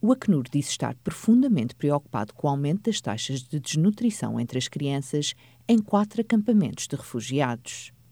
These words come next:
Para as agências humanitárias, o acesso rodoviário e fluvial a várias partes do país impõe sérios desafios, com a insegurança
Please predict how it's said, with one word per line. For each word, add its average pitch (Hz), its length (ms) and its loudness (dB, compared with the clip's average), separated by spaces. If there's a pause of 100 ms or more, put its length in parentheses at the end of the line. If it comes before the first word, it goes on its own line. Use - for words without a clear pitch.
(160)
Para 123 160 2
as 120 120 -2
agências 131 440 -4
humanitárias, 147 800 0 (240)
o 160 120 2
acesso 127 380 0
rodoviário 160 720 2
e 131 80 -2
fluvial 147 680 -2 (100)
a 196 80 4
várias 208 480 0
partes - 380 -8
do - 100 -10
país 143 500 -4 (300)
impõe 131 380 0
sérios 160 520 0
desafios, 135 720 -2 (300)
com 123 100 -4
a - 20 0
insegurança 139 800 -2